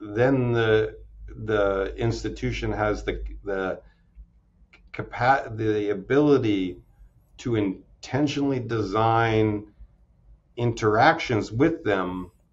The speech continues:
that can shape their trajectories and cultivate and develop their, uh, their individual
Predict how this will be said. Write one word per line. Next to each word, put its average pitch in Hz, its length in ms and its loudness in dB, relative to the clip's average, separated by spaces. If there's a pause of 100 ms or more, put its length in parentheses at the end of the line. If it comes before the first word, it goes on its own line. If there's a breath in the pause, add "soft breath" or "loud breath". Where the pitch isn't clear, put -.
(600)
that 104 340 2
can 98 440 0 (580)
shape - 600 -2 (920)
their 104 160 0
trajectories 120 1300 -2 (220)
and 95 460 -4
cultivate 107 600 0
and 98 160 -4
develop 95 540 -2
their, 92 460 0 (760 soft breath)
uh, 85 460 -4
their 90 440 -4
individual 95 920 -4